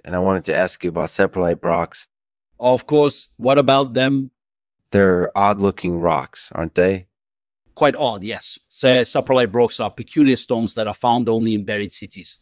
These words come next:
Speaker 2: They're usually located near entrances or tunnels, and their purpose is unknown.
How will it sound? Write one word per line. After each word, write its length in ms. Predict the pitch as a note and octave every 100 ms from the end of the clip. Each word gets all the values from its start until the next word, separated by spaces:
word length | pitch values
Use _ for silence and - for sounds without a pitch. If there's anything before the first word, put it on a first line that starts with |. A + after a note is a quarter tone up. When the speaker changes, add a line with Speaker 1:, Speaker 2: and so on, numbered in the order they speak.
| _
Speaker 2:
They're 140 | A#2 A#2
usually 380 | A#2+ B2+ B2
located 520 | A#2 A2+ B2+ A2+ A#2 G#2+
near 200 | A2+ A2+
entrances 600 | B2 - A2 - G2+ G2
or 100 | G2+
tunnels, 500 | - C3 B2+ A#2 G2
and 140 | G2+
their 100 | G2+
purpose 400 | F#2+ A#2+ A2 G#2
is 120 | G2+ G2
unknown. 320 | G2+ G2